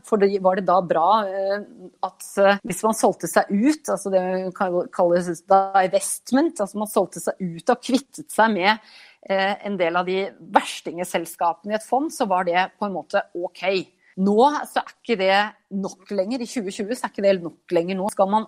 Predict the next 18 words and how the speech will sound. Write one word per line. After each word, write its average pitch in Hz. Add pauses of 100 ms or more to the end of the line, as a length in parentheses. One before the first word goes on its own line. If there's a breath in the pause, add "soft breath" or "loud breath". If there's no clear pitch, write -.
også, - (360 loud breath)
eh, 220
begynne 190
å -
investere 196
i -
selskaper, -
så 277
faktisk - (320)
også 262
tar 156
den 175
et 214
skritt 202 (460)
nærmere 185 (320)
bærekraftsmålene 170
og 185
klimaavtalen. 160